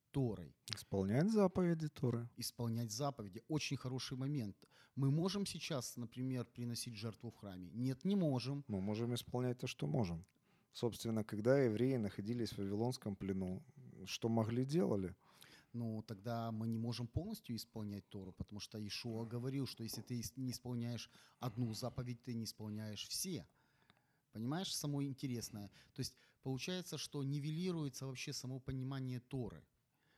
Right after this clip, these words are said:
Speaker 1: То есть для чего Тора? Тора, вот ты когда-то высказал очень интересную мысль, я её повторю, что, э, Тора Моше, да, это было как бы путеводитель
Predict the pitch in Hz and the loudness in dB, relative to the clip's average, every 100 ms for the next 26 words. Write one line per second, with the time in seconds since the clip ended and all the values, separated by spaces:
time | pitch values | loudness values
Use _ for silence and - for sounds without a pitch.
0 | _ - 117 - _ _ 123 135 175 175 | _ -8 -8 -8 _ _ -2 0 0 0
1 | 147 123 98 90 - 165 185 185 131 - | -2 -2 -8 -8 -4 -2 -2 -4 -6 -6
2 | 127 123 117 - 110 123 120 110 123 - | -6 -4 -6 -10 -10 -8 -6 -8 -8 -10
3 | 104 110 107 113 107 104 117 110 - 123 | -8 -8 -8 -6 -6 -6 -8 -8 -6 -6
4 | 143 156 110 104 107 104 95 107 - 117 | -4 -6 -6 -6 -4 -6 -8 -12 -8 -8
5 | 104 92 - 113 101 - - - _ - | -6 -10 -8 -8 -8 -14 -20 -20 _ -10
6 | 113 95 - - 180 180 135 123 - 175 | -8 -8 -10 0 2 4 2 0 -2 -4
7 | 233 220 117 147 202 _ _ - 123 135 | -6 -6 -6 -6 -8 _ _ -14 -6 -4
8 | 139 151 139 131 117 127 120 - _ - | 0 -2 -2 -6 -6 -4 -4 -8 _ 2
9 | - 135 127 143 - | 2 0 0 -2 -4